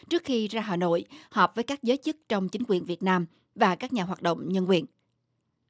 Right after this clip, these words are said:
Tại Sài Gòn đầu tuần này, phái đoàn Quốc hội Hoa Kỳ đã đến viếng Nghĩa trang Quân đội Biên Hòa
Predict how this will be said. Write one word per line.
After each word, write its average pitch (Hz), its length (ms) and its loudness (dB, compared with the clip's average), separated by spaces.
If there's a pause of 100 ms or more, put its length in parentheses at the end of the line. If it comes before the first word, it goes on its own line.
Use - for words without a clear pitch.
(200)
Tại 196 220 4
Sài 190 180 -2
Gòn 180 340 0
đầu 180 200 0
tuần 185 200 -2
này, 175 200 2 (300)
phái 330 120 2
đoàn 202 280 0
Quốc - 120 -2
hội 180 200 -2
Hoa 202 220 -6
Kỳ 165 240 2 (280)
đã 202 120 0
đến 226 240 0
viếng 269 260 0
Nghĩa 190 180 0
trang 202 320 -4
Quân 185 120 -4
đội 170 180 0
Biên 190 200 -4
Hòa 185 300 0